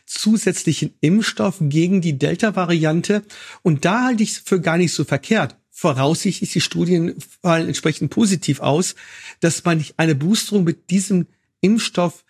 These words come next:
mit der Delta-Variante einmal ausführt. Wahrscheinlich wird das völlig ausreichend sein. Aber der Doktor Tedros, äh, von der W H O hat absolut recht. Äh, bevor wir hier großartig die dritte Impfung propagieren für unser Land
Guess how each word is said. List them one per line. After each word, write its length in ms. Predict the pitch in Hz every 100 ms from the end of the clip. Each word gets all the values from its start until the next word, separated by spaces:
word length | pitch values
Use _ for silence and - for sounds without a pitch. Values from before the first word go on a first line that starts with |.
| _ -
mit 120 | 147
der 80 | 135
Delta-Variante 1040 | 160 220 202 156 147 143 139 139 160 - _
einmal 400 | 143 170 190 156
ausführt. 500 | 147 139 147 - 208
Wahrscheinlich 380 | - - 156 143
wird 80 | -
das 140 | 143
völlig 280 | - 151 139
ausreichend 560 | 147 175 139 139 151 135
sein. 300 | 139 147 185 - - - - -
Aber 320 | 165 160 170
der 240 | 175 170 170
Doktor 300 | 170 175 165
Tedros, 500 | 190 202 247 220 -
äh, 340 | 202 180 175
von 220 | 160 175
der 140 | 170 147
W 120 | 165
H 120 | 165
O 160 | 196 208
hat 180 | 214 -
absolut 480 | 165 - - 208 208
recht. 340 | 240 175 - - - - 147 -
Äh, 280 | 190 185 185
bevor 440 | 180 180 - 233
wir 100 | 226
hier 240 | 165 208 180
großartig 880 | 151 180 240 - 180 190 202 -
die 200 | 185 165
dritte 300 | 156 220 214
Impfung 560 | 185 226 294 - 175 127
propagieren 640 | - 175 160 143 160 170 160
für 80 | 165
unser 300 | 156 143 143
Land 340 | 139 151 208